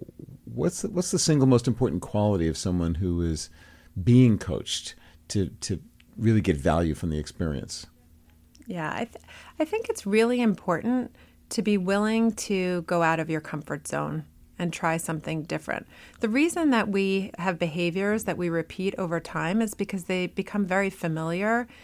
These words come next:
Speaker 2: and very habitual for us. And sometimes to break those habits and to, you know, change our behavior, it requires us to try something new that's really out of our comfort zone.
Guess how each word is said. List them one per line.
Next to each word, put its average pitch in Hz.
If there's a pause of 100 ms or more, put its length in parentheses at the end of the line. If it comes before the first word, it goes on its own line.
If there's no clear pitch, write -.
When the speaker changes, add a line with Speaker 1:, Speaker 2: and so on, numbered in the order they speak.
(200)
Speaker 2:
and 175
very 180
habitual 165 (140)
for 139
us. - (460)
And 185
sometimes 247
to 190
break 175
those 165
habits 170
and - (160)
to, 160
you 170
know, 156
change 185
our 170
behavior, 160 (260)
it 175
requires 269
us 214
to 196
try 185
something 175
new 196
that's 160
really 196
out 170
of 156
our 156
comfort 170
zone. -